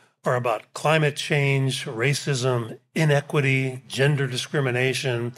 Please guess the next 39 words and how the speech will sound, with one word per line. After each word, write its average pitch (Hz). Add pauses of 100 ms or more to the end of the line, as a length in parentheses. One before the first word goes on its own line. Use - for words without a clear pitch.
(380)
And 135
they're, 123
they're 127
getting 139
all 175
involved 147
in 131
that 131
now. 113 (200)
And, 143
and 127
Janet 131
Yellen 135
is 104 (260)
full 185
bore 165
ahead 147
with 113
that. 113 (640)
And, 123
uh, 120
that's, 131
that's 143
the 143
new, 135
the 135
new, 139
uh, 110
direction 135
of 117
the 107
Fed, 120
not 175
just, - (500)
you 151
know, 113
monetary 123
policy. 107
Who, 135